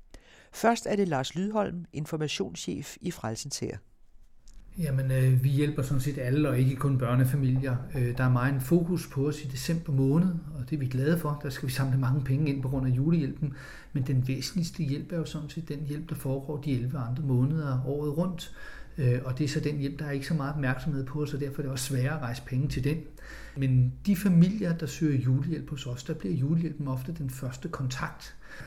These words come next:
Speaker 2: Nogle familier, som typisk føler sig ene og alene med det problem, de nu end har, øh, eller de problemer, de har, der er som regel flere problemer,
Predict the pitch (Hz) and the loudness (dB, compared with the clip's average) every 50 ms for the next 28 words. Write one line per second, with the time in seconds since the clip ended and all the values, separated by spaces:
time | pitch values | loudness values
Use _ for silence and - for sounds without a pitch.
0 | - - - - 165 165 156 135 - 151 151 160 190 208 185 170 165 - 143 131 | -14 -14 -4 0 2 2 2 2 2 2 2 2 2 0 0 -2 -2 -2 -4 -2
1 | - - 170 170 - 160 - - - - - 160 143 135 139 131 - - 135 131 | -2 0 0 0 0 -4 -6 -10 -8 -4 -2 0 0 0 -2 -4 -4 -4 -6 -4
2 | 131 135 143 131 131 147 160 175 160 135 127 123 131 131 139 160 160 139 127 139 | -4 -4 -2 0 0 0 0 -2 -2 -2 0 0 0 0 0 0 -2 -2 -2 -4
3 | 131 - - 143 - 151 151 156 156 - - 139 127 131 135 190 160 131 131 127 | -4 -4 -4 -4 -4 -4 -4 -4 -4 -4 -2 0 0 2 0 0 -2 -2 -2 -2
4 | 131 - - - - - 123 - - - - - - - - - - - - 156 | -2 -4 -6 -6 -8 -8 -12 -12 -14 -16 -16 -16 -14 -14 -12 -12 -8 -6 -4 -2
5 | 143 139 139 135 135 135 127 123 - 156 151 - - 143 127 139 143 147 147 147 | -2 0 0 0 0 0 0 0 2 0 0 2 0 0 0 0 0 0 -2 -4
6 | - - 120 120 135 147 139 127 - 143 135 135 131 127 - - 147 151 151 151 | -4 -4 -6 -6 -6 -6 -8 -6 -6 -4 -4 -4 -6 -6 -6 -6 -2 -2 0 0
7 | 151 - 135 127 151 190 156 156 147 139 139 - - | 0 -2 0 2 2 2 2 0 -2 -4 -4 -6 -8